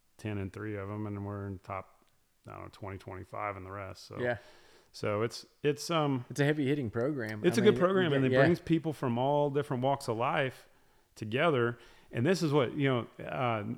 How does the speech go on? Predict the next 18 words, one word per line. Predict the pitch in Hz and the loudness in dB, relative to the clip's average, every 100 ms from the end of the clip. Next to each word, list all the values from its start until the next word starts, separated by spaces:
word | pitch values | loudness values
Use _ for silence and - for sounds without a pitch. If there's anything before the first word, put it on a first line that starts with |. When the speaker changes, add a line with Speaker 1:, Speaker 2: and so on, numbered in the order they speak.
| - | -10
Speaker 1:
I | - 120 | -4 2
wasn't | 127 117 | 2 2
planning | 131 131 127 | 0 2 4
on | 117 | 4
a | 104 | 0
plug | 135 127 117 | 0 0 0
for, | 113 101 104 | -2 -2 -4
for | - 120 | -4 0
M | 127 | 2
B | 120 120 | 2 2
As | 117 | 0
in | 107 | -4
general, | 101 147 139 107 | -4 -2 0 0
but | 104 101 - | -4 -6 -6
I | 117 | -6
will | 113 107 | -4 -4
tell | 151 156 | -2 0
you, | 123 110 104 | 0 0 -2